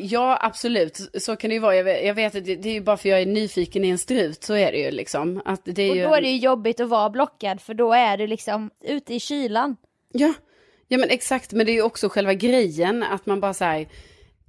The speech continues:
Speaker 1: när fan, em, alltså vadå, jag är väl inte, eller vad jag vet är jag ju liksom inte, nom-, i-,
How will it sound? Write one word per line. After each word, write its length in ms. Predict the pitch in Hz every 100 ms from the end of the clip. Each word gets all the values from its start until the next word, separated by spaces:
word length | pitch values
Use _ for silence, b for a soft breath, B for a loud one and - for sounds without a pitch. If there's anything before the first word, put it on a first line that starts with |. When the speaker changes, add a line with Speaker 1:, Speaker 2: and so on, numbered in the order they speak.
| 202
Speaker 1:
när 120 | 233
fan, 500 | - - 247 208 190 -
em, 400 | 202 185 175 120
alltså 180 | 185 208
vadå, 180 | 214 208
jag 240 | 202 220
är 40 |
väl 120 | 190 240
inte, 300 | 233 170 135
eller 120 | 196
vad 140 | 202
jag 80 | 196
vet 460 | 180 233 165 160 -
är 200 | 233 196 180
jag 100 | 190
ju 60 |
liksom 280 | 202 196 220
inte, 300 | 208 185 170
nom-, 260 | 190 202 214
i-, 180 | 208